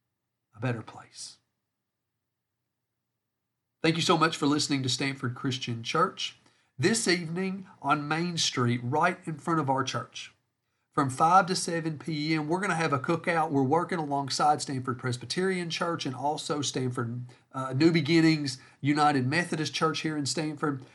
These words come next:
But right in front of our church on Main Street between Second and Third Streets in Stanford, we're gonna be having a cookout. There's gonna be inflatables and games for the kids and,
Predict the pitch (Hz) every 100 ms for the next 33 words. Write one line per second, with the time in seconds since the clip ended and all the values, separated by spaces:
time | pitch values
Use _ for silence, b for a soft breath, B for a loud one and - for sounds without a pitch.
0 | B 151 139 196 220 214 190 190 165 165
1 | 175 165 151 135 127 156 170 151 - 160
2 | 147 127 - 127 123 175 156 143 - 120
3 | 143 151 127 - 151 143 - 123 120 156
4 | 151 139 147 123 B B 196 214 190 151
5 | 127 - 175 180 156 160 123 131 123 117
6 | - 156 175 165 156 151 127 117 143 147
7 | 160 143 151 143 127 160 147 131 113 120